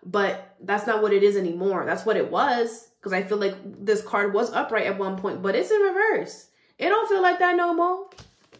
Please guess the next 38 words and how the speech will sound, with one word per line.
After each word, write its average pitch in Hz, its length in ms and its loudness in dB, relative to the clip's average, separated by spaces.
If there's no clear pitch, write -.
It 302 220 0
don't. 302 360 2
Knight 262 180 4
of - 80 0
Pentacles 294 360 -4
in 277 80 -6
reverse 269 200 -2
and 254 100 -6
the 254 80 -4
Queen 302 200 -2
of 359 100 -2
Pentacles. 185 360 -2
You're 247 120 0
being 302 220 -2
guided 254 300 -2
to 202 120 -8
stop 226 640 -2
nurturing 190 680 -4
this. - 420 -12
It's 190 200 -6
not 208 280 0
reliable. 214 560 0
It's 185 220 -2
not 202 400 0
committed. 208 560 2
Like, 190 340 0
none 190 340 -2
of 233 100 2
that. - 280 -6
Could 233 260 -4
be 269 140 -4
a 247 100 0
job 226 380 2
or 208 180 0
an - 80 -4
earth 233 220 -2
sign. 156 400 -10
Um, 196 800 0